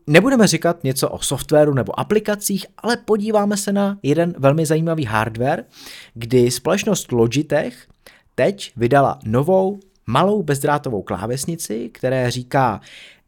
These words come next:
M X Keys Mini Pro Mac. No a je to bezdrátová malá klávesnice bez numerického bloku, eh, právě pro Macy. Vypadá velmi podobně jako Apple Magic Keyboard,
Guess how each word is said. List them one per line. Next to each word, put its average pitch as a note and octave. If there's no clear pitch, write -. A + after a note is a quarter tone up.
M G3
X -
Keys G3
Mini F3
Pro D3
Mac. G2+
No C#3
a F3+
je C#3
to F#3
bezdrátová F#3+
malá E3+
klávesnice D#3+
bez B2
numerického D3
bloku, G#2
eh, A#2
právě D3
pro G#2+
Macy. F2+
Vypadá F3+
velmi F#3+
podobně A#2
jako A#2
Apple D#3+
Magic C3
Keyboard, F#2+